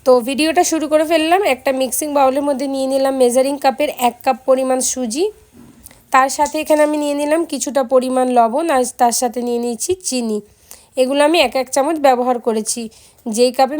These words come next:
মেজারিং করেছিলাম সেই কাপে হাফ কাপ পরিমাণ টক দই, আর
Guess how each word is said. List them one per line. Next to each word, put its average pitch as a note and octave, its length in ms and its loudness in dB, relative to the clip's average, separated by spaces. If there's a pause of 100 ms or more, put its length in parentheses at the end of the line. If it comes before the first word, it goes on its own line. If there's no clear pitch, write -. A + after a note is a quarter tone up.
মেজারিং C#4 320 2 (100)
করেছিলাম C#4+ 380 -2 (100)
সেই B3 220 2
কাপে A#3+ 300 2
হাফ A3+ 140 2 (160)
কাপ C4 140 2 (120)
পরিমাণ B3+ 380 0 (360)
টক A#3+ 180 4 (140)
দই, G#3+ 180 2 (1700)
আর C4 80 2